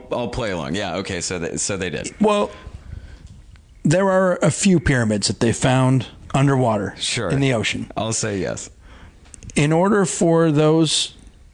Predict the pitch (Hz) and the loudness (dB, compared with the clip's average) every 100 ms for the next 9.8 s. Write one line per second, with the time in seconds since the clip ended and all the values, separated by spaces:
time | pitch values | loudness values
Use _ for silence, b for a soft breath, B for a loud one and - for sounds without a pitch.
0 | - - - - - - - 156 139 - | -20 -20 -18 -8 -4 -2 2 0 2 2
1 | 131 - - 131 127 113 127 123 123 - | 0 0 2 4 4 2 2 4 4 2
2 | - - - - - - - - - - | -6 -20 -20 -20 -20 -20 -20 -20 -20 -12
3 | - - 143 135 135 135 123 123 127 - | -4 0 2 4 4 2 2 2 2 2
4 | 123 120 113 - - - - 131 143 131 | 4 4 2 -2 -16 -4 0 2 2 0
5 | - 135 139 131 107 107 104 107 113 110 | 0 2 4 4 4 2 2 2 2 2
6 | 110 - 135 127 110 131 120 113 120 110 | 0 2 2 2 0 0 2 2 2 2
7 | 101 - 180 131 - - 123 107 101 101 | 0 2 2 0 -4 -4 0 2 2 2
8 | 101 - B B B B B - - 175 | -2 -6 B B B B B -4 2 2
9 | 135 123 107 - 107 98 92 - | 4 4 2 2 0 0 -2 -6